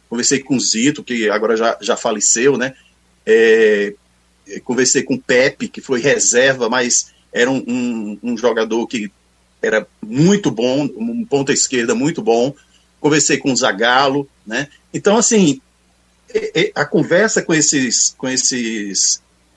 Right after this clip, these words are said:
é, campeões do mundo de cinquenta e oito me fez, poxa, vou escrever um livro sobre isso, né? Vou, vou contar essa história, que tem muita coisa que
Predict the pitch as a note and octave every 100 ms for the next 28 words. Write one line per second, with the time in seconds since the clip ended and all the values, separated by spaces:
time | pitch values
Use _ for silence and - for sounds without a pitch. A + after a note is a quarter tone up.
0 | _ _ - G#3 G3+ - C3 C3 A2+ D3
1 | D#3+ B2 A2 D3 D3+ - - G#2+ A#2 G#2
2 | G#2 B2 F3+ F#3+ - _ _ _ - D3+
3 | G#3 - F3+ G#3 A3 - - _ _ A3
4 | - - - - - C3+ D3 C#4+ A3 C4+
5 | C#4+ A3 G#3 A3+ F3+ F#3 F#3+ G#3 G3+ G3+
6 | C#3 D3 - G#2+ A#2 A2 D#3 - - D#3+
7 | E3 A3 D#3+ D#3+ E3+ D#3+ - C3 C3 C3
8 | - A#2+ C#3+ - F3 A3+ D4+ F3 G#3+ A3
9 | G3 A3 G3+